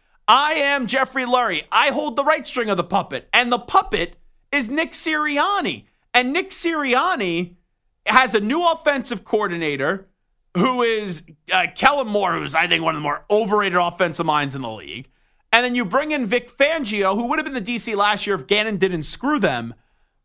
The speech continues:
But Fangio's calling the plays, Moore's on the offense, and now the one thing Sirianni has to do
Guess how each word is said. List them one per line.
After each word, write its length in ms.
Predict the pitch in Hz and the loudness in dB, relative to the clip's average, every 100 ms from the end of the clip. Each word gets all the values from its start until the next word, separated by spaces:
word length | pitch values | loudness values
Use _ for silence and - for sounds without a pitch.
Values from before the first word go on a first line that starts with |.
| _ | _
But 420 | 285 269 240 - _ _ - - | 4 4 -2 -12 _ _ -20 2
Fangio's 480 | 294 370 349 320 - | 2 4 -2 -2 0
calling 300 | 302 254 233 | 0 2 -2
the 80 | |
plays, 500 | 190 180 170 190 220 - 160 | 0 0 2 -2 -6 -12 -2
Moore's 500 | 175 302 392 339 262 - | 0 2 0 -2 0 0
on 140 | 240 | 2
the 100 | 214 | 2
offense, 580 | 208 269 302 175 185 - - | 0 0 -2 -2 -6 -6 -2
and 120 | 233 | 2
now 160 | 247 233 | 2 2
the 120 | 220 | 0
one 280 | 220 320 330 | -2 -4 -2
thing 180 | 311 | -6
Sirianni 580 | 262 277 269 254 247 240 | -4 -2 -2 0 0 2
has 220 | 226 214 214 | 2 2 -2
to 80 | |
do 520 | 160 254 247 180 165 | 0 0 2 2 0